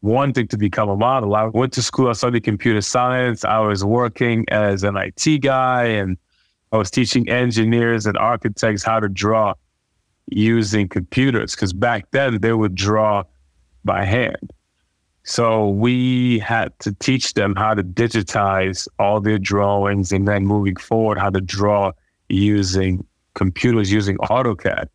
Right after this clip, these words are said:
And after six months of being in New York, I got laid off.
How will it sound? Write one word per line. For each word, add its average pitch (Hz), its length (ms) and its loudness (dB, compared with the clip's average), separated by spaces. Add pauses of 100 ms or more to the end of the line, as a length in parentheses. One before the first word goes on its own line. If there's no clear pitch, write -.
(280)
And 107 200 0
after 127 340 -2
six - 320 -2
months 139 320 0
of 101 140 -2
being 120 280 2
in 107 120 2
New 104 80 2
York, 113 380 2
I 110 100 0
got 110 220 0
laid 110 260 0
off. 98 220 -2